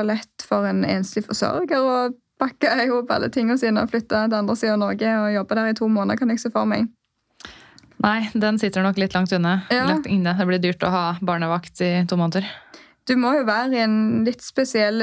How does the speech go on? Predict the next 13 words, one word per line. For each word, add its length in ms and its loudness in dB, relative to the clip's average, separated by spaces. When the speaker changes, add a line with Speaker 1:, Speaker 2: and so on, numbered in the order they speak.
Speaker 1:
livssituasjon 920 0
hvor 160 0
du 120 2
kan 520 0
være 320 0
egoistisk 680 -2
nok 200 -4
til 140 -2
å 40 0
bare 220 0
reise 200 -4
fra 340 -2
alt. 320 -12